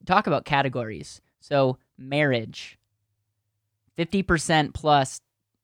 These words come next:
end in divorce. You think that comes with some stress? Your technology, the news. Ba-, back in the day, not that I know this, but back in the day, I don't think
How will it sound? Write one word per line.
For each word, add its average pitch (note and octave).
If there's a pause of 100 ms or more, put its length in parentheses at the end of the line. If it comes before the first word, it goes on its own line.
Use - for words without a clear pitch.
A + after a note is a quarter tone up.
(160)
end C#3+
in C3+
divorce. A#2+
You C#3+
think D3+
that C3+
comes D3+
with D3
some D#3
stress? D#3 (280)
Your C3+
technology, C#3+ (240)
the D3
news. C#3+ (520)
Ba-, E3
back F#3+
in A#3
the F3
day, F#3
not D3
that D#3+
I C3+
know D3
this, B2
but B2
back E3
in E3+
the C3+
day, D#3+
I C#3+
don't C#3+
think -